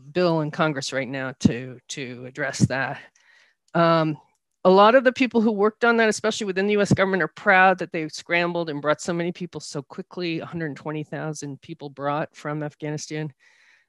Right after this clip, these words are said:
At the same time, those of us who are advocates for refugees would say too many people were left behind. And,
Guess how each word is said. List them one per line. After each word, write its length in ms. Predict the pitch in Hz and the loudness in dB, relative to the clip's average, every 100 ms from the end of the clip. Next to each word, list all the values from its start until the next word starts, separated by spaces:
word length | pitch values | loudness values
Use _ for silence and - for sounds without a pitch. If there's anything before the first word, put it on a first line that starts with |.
| _ | _
At 60 | |
the 60 | 175 | -6
same 260 | - 220 214 | 0 2 2
time, 540 | - 190 185 180 165 - - - _ _ | 2 2 4 2 0 -8 -18 -20 _ _
those 240 | 156 180 180 | 0 2 2
of 100 | 175 | 2
us 200 | 180 - | 0 2
who 220 | 180 170 | 0 2
are 400 | 151 151 151 139 | 2 4 2 0
advocates 480 | 160 175 170 - 147 | 2 2 0 -10 -10
for 120 | - | -10
refugees 580 | 151 147 - - 147 139 | -4 -4 -4 -10 -12 -10
would 120 | 139 | -14
say 520 | - - 147 143 143 - _ _ _ _ | -14 -8 -4 -2 -4 -8 _ _ _ _
too 120 | - | -2
many 140 | 175 147 | 0 0
people 300 | 143 143 127 | -4 -14 -10
were 120 | 123 | -8
left 220 | 123 - | -6 -8
behind. 480 | 113 127 113 139 - - _ _ _ _ _ | -12 -10 -8 -6 -4 -4 _ _ _ _ _
And, 460 | 147 143 143 139 | -2 0 0 -2